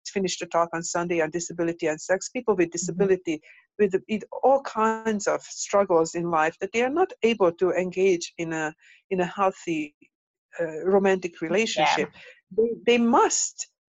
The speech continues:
Speaker 1: you know, have a physical connection, and sex workers provide that. So
Speaker 2: Yeah.
Speaker 1: this, we live in this stupid society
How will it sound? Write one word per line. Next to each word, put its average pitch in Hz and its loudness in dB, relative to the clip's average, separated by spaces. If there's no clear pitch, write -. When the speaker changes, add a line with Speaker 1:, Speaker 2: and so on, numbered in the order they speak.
Speaker 1:
you 208 -2
know, 170 0
have 196 0
a 214 -2
physical 220 0
connection, 214 -4
and 185 -2
sex 233 -6
workers 233 -2
provide 233 0
that. - -6
So 220 6
Speaker 2:
Yeah. - -12
Speaker 1:
this, 269 -2
we 262 -2
live 311 4
in 262 0
this - -6
stupid 320 0
society 185 -2